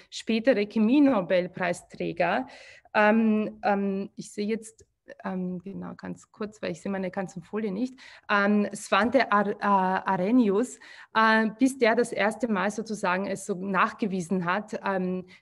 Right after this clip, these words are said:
dass die globale Erwärmung aufgrund, ähm, der, ähm, menschlichen,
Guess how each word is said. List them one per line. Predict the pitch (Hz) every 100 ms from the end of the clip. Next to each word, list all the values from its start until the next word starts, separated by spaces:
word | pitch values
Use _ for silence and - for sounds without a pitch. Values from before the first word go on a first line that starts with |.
| -
dass | 180 180
die | 196
globale | 190 170 175 185 196
Erwärmung | 170 170 170 185
aufgrund, | 185 180 - 190 202 202
ähm, | 196 175 175 170 -
der, | 180 165 170 175
ähm, | 170 165 165
menschlichen, | 160 196 - 190 185 - 180 175 180